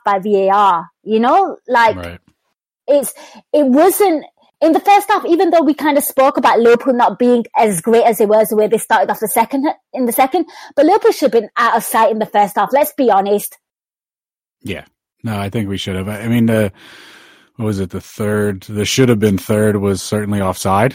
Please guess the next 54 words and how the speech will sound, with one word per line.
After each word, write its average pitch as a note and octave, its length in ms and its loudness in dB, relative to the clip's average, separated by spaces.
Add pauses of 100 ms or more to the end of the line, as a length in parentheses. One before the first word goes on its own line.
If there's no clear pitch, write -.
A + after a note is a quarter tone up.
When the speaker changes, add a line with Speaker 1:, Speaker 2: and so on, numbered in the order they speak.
(120)
Speaker 2:
although F#2 540 -4
on G2 240 -8
the F2+ 140 -8 (140)
sort F#2+ 220 -8
of E2 160 -14
quick - 420 -6 (640)
camera F#2+ 400 -6
angle F#2 240 -6
that F2+ 100 -6
I, F2+ 380 -6
that F2+ 100 -10
I F2 160 -6
had, F2 160 -8
it E2 80 -12
looked E2+ 240 -12
onside. E2 400 -10
But E2 120 -10
the F2 80 -8
second A2+ 280 0
one, F2+ 340 -4 (200)
uh, F2 280 -8
the, E2 140 -20 (140)
well, F#2 80 -14
the E2+ 80 -16
first C3+ 280 0
one A#2 120 2
that G2+ 80 -4
was F#2 100 -6
chalked G2+ 320 -4
off, F2 220 -6
it F#2 60 -18
should F#2 120 -10
have F2 80 -12
been E2+ 120 -10
the E2 60 -12
second F2 300 -12
goal. E2 340 -10 (880)
I B2+ 80 -4
mean, C3 180 2 (500)
I, G2+ 240 -12 (600)
if B2 160 -2
it C3+ 60 4
would, C3 220 0
if A#2+ 160 -2
it A#2 60 0
happened C3+ 340 0
to A2 120 -4
us, B2+ 300 -2
I'd G2 140 -4
be F2+ 140 -8
really F#2+ 440 -6
<laughs> - 40 -16
pissed - 340 -8 (160)
off - 420 -6